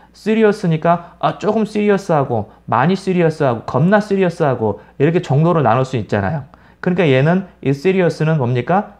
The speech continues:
그레이더블 해요. 그레이더블 하니까 degree modifier에 의해서 수식 받을 수 있어요. 그런데 impossible은, 지금 impossible은 정도가 아니죠.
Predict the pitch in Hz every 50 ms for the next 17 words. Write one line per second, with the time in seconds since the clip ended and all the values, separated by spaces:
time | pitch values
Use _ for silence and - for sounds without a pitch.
0 | _ _ - - 139 185 208 202 165 170 143 131 123 113 98 90 87 - - _
1 | _ _ - - - - - _ _ - 139 151 170 180 185 180 160 165 156 143
2 | 135 135 131 - - 143 151 156 156 156 - - - - _ _ - - 139 135
3 | 135 156 165 156 143 117 120 135 139 - 139 123 127 123 120 110 107 107 104 98
4 | - 170 190 240 - - - - - - - 233 - 233 - - - 139 156 156
5 | 156 202 147 110 - - 95 92 87 - - _ _ _ _ _ _ _ _ _
6 | _ - - - _ - 165 180 185 160 131 113 110 139 190 196 - - - _
7 | _ _ _ 143 160 185 180 - 180 185 185 185 185 160 147 147 170 160 120 95
8 | 82 - - _ _ _ _ _ _ _ _ - 185 196 175 - 160 185 180 202
9 | 196 196 196 - 165 151 135 156 - - 170 190 202 208 208 - - _ _ -
10 | 160 180 208 208 233 220 214 135 120 131 170 190 165 139 110 98 90